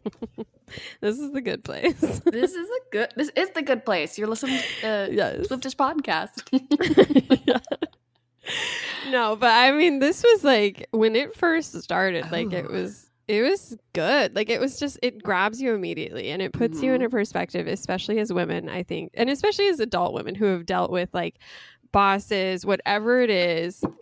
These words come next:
Speaker 1: like, people just getting in our faces, our business, expecting things from us. Like, it, it just resonates.
Speaker 2: Mm-hmm.
Speaker 1: And I think, um, and I think there is a lot about Taylor personally in this song, but unlike something like The Man, which in, in so many ways feels very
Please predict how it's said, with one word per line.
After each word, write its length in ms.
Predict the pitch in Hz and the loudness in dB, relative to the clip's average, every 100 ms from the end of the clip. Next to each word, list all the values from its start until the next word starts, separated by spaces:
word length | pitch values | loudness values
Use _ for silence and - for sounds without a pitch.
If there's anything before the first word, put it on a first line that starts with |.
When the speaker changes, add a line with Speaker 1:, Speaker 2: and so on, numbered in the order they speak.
| - | -2
Speaker 1:
like, 200 | 196 - | -2 -2
people 320 | 247 220 214 | -2 2 0
just 260 | 196 190 - | 0 -6 -4
getting 280 | 190 185 170 | -2 -2 -4
in 100 | 170 | -4
our 220 | 160 - | -6 -8
faces, 480 | - 190 185 185 175 | -4 -2 -2 -4 -4
our 100 | - | -4
business, 400 | 170 165 165 175 | -4 -6 -8 -10
expecting 440 | 170 - - - | -10 -10 -12 -12
things 220 | - - | -14 -14
from 120 | - 113 | -12 -12
us. 220 | - - | -14 -8
Like, 160 | 208 - | -8 -2
it, 180 | 226 - _ _ | -4 -4 _ _
it 140 | 226 220 _ - | -4 -4 _ -6
just 380 | 320 330 - - - | -6 -6 -12 -20 -14
resonates. 1120 | 185 180 170 180 175 180 - - - - - - - - - | -6 -2 -2 -6 -10 -10 -12 -16 -18 -18 -16 -18 -20 -14 -6
Speaker 2:
Mm-hmm. 200 | 185 208 | 0 2
Speaker 1:
And 120 | 226 | 2
I 160 | 220 | 2
think, 400 | 226 254 247 240 - | 0 -2 -2 -4 0
um, 540 | 220 202 190 180 165 - _ _ _ _ _ - | 2 2 2 -2 -10 -14 _ _ _ _ _ -2
and 100 | 226 | 0
I 80 | 233 | 2
think 160 | 247 | 0
there 140 | 220 - | 0 2
is 240 | 208 196 | 2 0
a 60 | 214 | 0
lot 440 | 196 175 185 233 - | 0 0 0 0 0
about 440 | 202 190 180 180 - | -2 0 0 -2 -6
Taylor 480 | - 196 185 185 180 | -2 0 0 0 -4
personally 680 | - 196 190 226 226 247 247 | -4 -2 -2 -2 0 2 2
in 120 | 254 | 0
this 140 | 254 262 | -2 -2
song, 400 | 254 247 247 247 | 0 0 0 0
but 200 | 214 - | -2 0
unlike 400 | 196 196 196 196 | -4 -2 -4 -4
something 380 | - 190 190 190 | -6 -6 -4 -4
like 160 | 185 - | -4 -4
The 100 | 185 | -6
Man, 380 | 175 180 196 | -6 -6 -4
which 200 | 214 190 | -2 -4
in, 220 | 190 180 180 | -4 -6 -8
in 280 | - 180 175 | -6 -6 -6
so 260 | - 180 | -4 -4
many 220 | 180 180 | -2 -4
ways 340 | 175 180 175 - | -4 -4 -8 -8
feels 460 | - 175 180 170 | -4 -2 -2 -6
very 600 | 175 180 175 175 175 180 | -6 -4 -2 -4 -6 -8